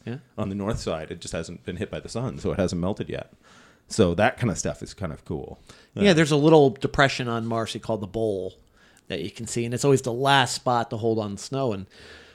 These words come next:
Speaker 1: one of the rangers up here before my time, Pete Fish, who's kind of a bit of a legend, he would say that in, uh, Fourth of July weekend, people would hike skis up and just, just to make one or two turns in the bowl. There was snow.
Speaker 2: <laughs> Yeah.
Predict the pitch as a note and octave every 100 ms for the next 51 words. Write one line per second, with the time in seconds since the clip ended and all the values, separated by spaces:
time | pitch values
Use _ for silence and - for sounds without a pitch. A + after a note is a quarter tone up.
0 | _ - C#3 C3 C#3 C#3 B2+ C#3 C3+ -
1 | C3+ C3 A#2+ - - C3+ G#3 E3 D3+ D3+
2 | C#3+ A#2+ G#2 C3 B2+ - A2 - G#2+ -
3 | A2+ G2 G2+ G2+ - - - A#2+ G#2+ G#2
4 | A2 G#2 G#2 G2+ - - _ - G#3 A3
5 | - D#3 D3 C3+ C3 B2+ B2+ A#2+ A2+ -
6 | E3+ D#3+ C#3 C3+ C#3 C3 D#3+ B2+ G2+ -
7 | - A2 G#2+ G#2+ - - A#2+ - - D#3
8 | D#3 G2+ F#2+ - - A2 B2+ - - F3
9 | - D#3 C#3+ C3+ C#3 D3 C#3 D3 C3 D3
10 | C#3 A#2+ A2+ A2+ G#2+ B2 F#2+ F2+ B2 A#2+
11 | A#2+ - D#3+ E3+ C3 B2 G#3